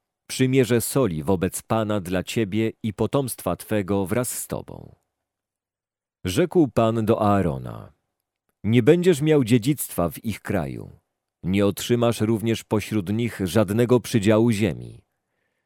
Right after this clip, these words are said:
Ja jestem działem Twoim i dziedzictwem Twoim pośród Izraelitów.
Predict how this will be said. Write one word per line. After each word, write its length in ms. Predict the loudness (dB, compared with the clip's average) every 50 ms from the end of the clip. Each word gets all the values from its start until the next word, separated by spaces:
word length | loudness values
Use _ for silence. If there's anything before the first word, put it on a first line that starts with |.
| _ -8 -2
Ja 240 | 4 4 6 6
jestem 600 | 6 6 4 4 2 0 -2 0 0 0 0 -2 0
działem 400 | 2 2 4 4 2 0 -2 -6
Twoim 600 | -8 -4 -2 0 0 0 -2 -4 -6 -8 -10 -12 _ _ -6
i 140 | -4 -2
dziedzictwem 720 | 2 2 2 4 4 0 0 -2 -8 -10 -6 -4 -4 -4 -4
Twoim 540 | -8 -8 -4 -2 0 0 0 0 -2 -4 -4
pośród 520 | -2 -2 -2 -2 -2 -2 -4 -4 -4 -4
Izraelitów. 920 | -6 -4 -2 0 0 0 0 0 -2 -4 -10 -10 -14 -14 -14 -16 -20 -20 _